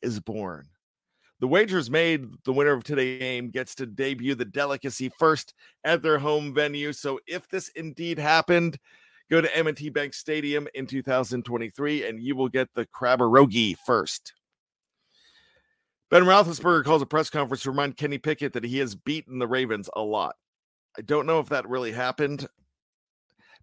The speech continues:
Ben's been really supportive of Kenny Pickett. I just like this joke. I think it's just funny. If you listen to Football, Footballin', very good show, by the way. You should be listening to B T S C podcast first, then go to Footballin'.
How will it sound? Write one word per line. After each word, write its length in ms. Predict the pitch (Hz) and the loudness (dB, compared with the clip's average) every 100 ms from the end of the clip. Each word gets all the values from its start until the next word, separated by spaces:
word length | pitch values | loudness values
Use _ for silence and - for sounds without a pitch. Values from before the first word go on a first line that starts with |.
| - | 4
Ben's 240 | 240 339 | 6 6
been 160 | 240 160 | 4 4
really 240 | 160 143 | 4 2
supportive 500 | - - 107 101 80 | 0 -6 -4 -4 -6
of 140 | 78 | -12
Kenny 200 | - 85 | -10 -10
Pickett. 300 | 71 87 80 | -10 -10 -4
I 60 | 110 | -4
just 200 | 123 110 | -4 -4
like 160 | 120 - | -4 -4
this 160 | 92 | -10
joke. 260 | - 76 67 - | -8 -10 -10 -12
I 40 | |
think 180 | 113 110 | -10 -10
it's 120 | 85 | -10
just 180 | 82 - | -12 -12
funny. 340 | 82 62 57 _ _ _ _ | -12 -12 -14 _ _ _ _
If 80 | - | 0
you 60 | 160 | 0
listen 240 | 139 135 | 2 -2
to 20 | |
Football, 480 | - 143 - 120 104 - | 0 -2 0 -2 -2 -6
Footballin', 720 | - 170 180 131 113 92 113 - _ - | 2 2 4 4 4 0 -4 -10 _ 0
very 200 | 160 165 | 4 4
good 140 | 131 | 2
show, 240 | 98 127 98 | -2 -2 -2
by 160 | 85 | -2
the 100 | 80 | -4
way. 180 | 80 87 - _ _ _ | -4 -6 -10 _ _ _
You 80 | - | -8
should 140 | 147 170 | 2 6
be 60 | |
listening 260 | 170 123 135 | 6 4 -2
to 40 | |
B 140 | 123 135 | 0 0
T 180 | 131 | 2
S 120 | 117 - | 0 0
C 160 | 135 | -4
podcast 480 | 123 120 107 101 - | 0 0 2 -2 -2
first, 240 | 127 120 | -4 -2
then 120 | 180 147 | -2 -2
go 120 | 101 | -2
to 60 | |
Footballin'. 500 | - 82 - 50 98 | -4 -12 -10 -14 -14